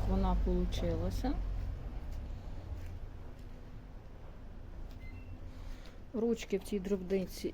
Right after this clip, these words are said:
е, ляті, я просто їх обмотала. Досить вони надійні.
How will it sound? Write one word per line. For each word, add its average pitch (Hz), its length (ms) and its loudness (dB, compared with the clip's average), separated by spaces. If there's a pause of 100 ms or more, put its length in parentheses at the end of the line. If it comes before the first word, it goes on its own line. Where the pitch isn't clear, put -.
е, 190 340 8
ляті, 190 460 8
я 214 100 10
просто 202 320 4
їх 185 180 4
обмотала. 202 640 4 (1160)
Досить 190 360 4
вони 196 200 6
надійні. 233 560 8